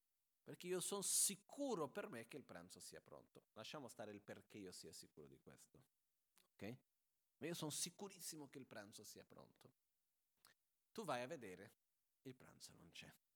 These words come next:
Puoi dire: "Ah, la Michelle mi ha mentito?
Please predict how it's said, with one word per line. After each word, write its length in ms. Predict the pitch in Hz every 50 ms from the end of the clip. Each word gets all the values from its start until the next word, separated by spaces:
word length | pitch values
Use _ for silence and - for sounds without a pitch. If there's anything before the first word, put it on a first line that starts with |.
| _ _ _ _ _ _ _ _ _ _ _ _ _ _ _ _ _ _ _ _ _ _ _ _ _ _ _ _ _ _ _ _ _ _ _ _ _ _ _ _ _ _ _ _ _ _
Puoi 180 | - 156 170
dire: 480 | 160 180 165 147 139 131 - - - - -
"Ah, 220 | - 135 127 120 - - - _ _ _ _ -
la 200 | 127 127 127 127
Michelle 300 | 127 127 - - 135 131
mi 80 | 131
ha 40 | 127
mentito? 640 | 127 131 127 123 - 101 - - 104 117 139 - -